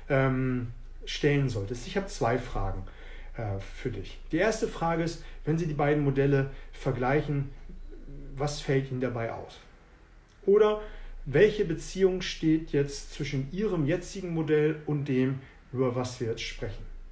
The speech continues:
Zusammengefasst, der eine würde sagen, alles was gleich ist, der nächste würde sagen, ja, es gibt,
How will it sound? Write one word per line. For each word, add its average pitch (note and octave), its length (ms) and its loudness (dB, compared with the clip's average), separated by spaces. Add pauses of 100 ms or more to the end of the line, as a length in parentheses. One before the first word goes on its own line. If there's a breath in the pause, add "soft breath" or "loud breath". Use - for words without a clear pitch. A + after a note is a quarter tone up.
(1080 loud breath)
Zusammengefasst, F#3+ 760 0
der C#3+ 100 -2
eine E3+ 260 0
würde D3 200 4
sagen, A#2+ 500 -2 (600)
alles C#3 320 -2
was G#2+ 180 -8
gleich F#3+ 300 -2
ist, - 260 -4 (140)
der A#2 100 -4
nächste D#3+ 360 -2
würde C#3+ 200 2
sagen, C3 260 0
ja, D3 140 2
es C#3+ 200 -2
gibt, - 280 -10